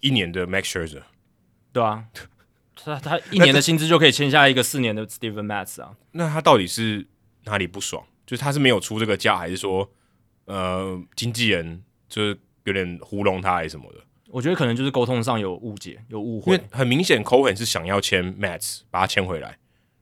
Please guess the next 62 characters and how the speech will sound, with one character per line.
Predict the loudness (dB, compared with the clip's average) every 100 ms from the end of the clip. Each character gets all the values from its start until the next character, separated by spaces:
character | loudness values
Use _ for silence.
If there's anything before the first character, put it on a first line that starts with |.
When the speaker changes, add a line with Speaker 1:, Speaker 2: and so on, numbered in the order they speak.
| _
Speaker 2:
嗯。 | -14 -12 -12 -10
Speaker 1:
应 | 0
该 | 4 4
是 | 4 0
愿 | 2 2
意 | 0
出 | -2 -4
这 | -2
个 | -4
价， | -4 -6 -6 -4
然 | 0
后 |
最 | 2 4
后 | 6
他 | 4
跟 | 2
红 | -4 -4
雀 | -4
队 | -4
签 | -6 -10 -16
约。 | -16 -12
Speaker 2:
因 |
为 | -4
他 | -2
一 | -2
定 | -2 -4 -4 -8 _ _
有 | -10
财 | -8 -6
力 | -2 0
嘛， | -2 -6
这 | -10
对 | -4 2
他 |
来 | 2 2
讲 | -2 -6 -10
就 | -12
是 | -10
零 | -8 -8
头， | -8 -12
零 | -10 -10
头 | -6
中 | -4
的 | -2
零 | 0
头， |
Speaker 1:
对 |
啊， | 2
因 |
为 |
如 | 4
果 | 6
他 | 6
不 | 6 4
想 | 2
要 | 0
签， | 0 0
Speaker 2:
他 | 2
一 |
块 | 2
钱。 | 2 -2
Speaker 1:
他 | -6
对、 | -2 -2